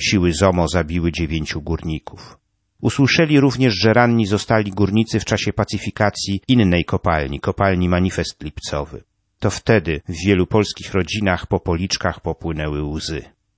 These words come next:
To były łzy solidarności w tragedii, jaka się w Polsce wówczas działa. Informacje o śmierci górników z Wujka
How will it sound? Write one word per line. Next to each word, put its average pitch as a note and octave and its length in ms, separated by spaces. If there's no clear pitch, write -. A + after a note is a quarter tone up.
To D#3 140
były B2+ 340
łzy G#2+ 260
solidarności A2 920
w - 80
tragedii, F#2 540
jaka F2+ 280
się F2+ 220
w - 120
Polsce F#2+ 460
wówczas E2+ 420
działa. D#2 480
Informacje C3+ 600
o C3 40
śmierci D#3 460
górników A2 460
z F#2 80
Wujka A#2 600